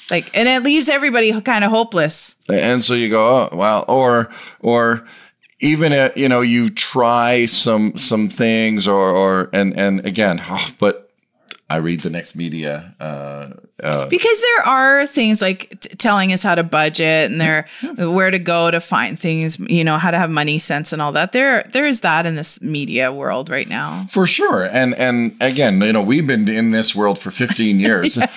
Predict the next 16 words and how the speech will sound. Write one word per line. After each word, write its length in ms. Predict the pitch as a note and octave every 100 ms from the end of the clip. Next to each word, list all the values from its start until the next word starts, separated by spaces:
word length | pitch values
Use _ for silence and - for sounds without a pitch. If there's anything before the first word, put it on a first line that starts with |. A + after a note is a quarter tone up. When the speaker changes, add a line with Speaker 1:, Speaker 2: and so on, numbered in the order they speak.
| -
Speaker 2:
And, 180 | G#2+ A2
and 240 | A2 A2+ G#2+
I, 240 | G#2+ G#2
I 140 | G2+ G#2+
Speaker 1:
True. 120 | G#2
Speaker 2:
sometimes 460 | C3 B2 A#2+ G#2+
say, 220 | - C#3+ A2+
you 160 | G#2
know, 140 | G#2 G#2+
like, 220 | G#2 - - -
this 420 | G2 G2+ C#3 D3+ D#3+
is 240 | D3+ -
the 140 | C3+
time 640 | - - - A#2 B2+ C3 A#2
in 280 | A2 G#2+ G2+
history 760 | C#3+ G3 - - G#2+ F#2+ F#2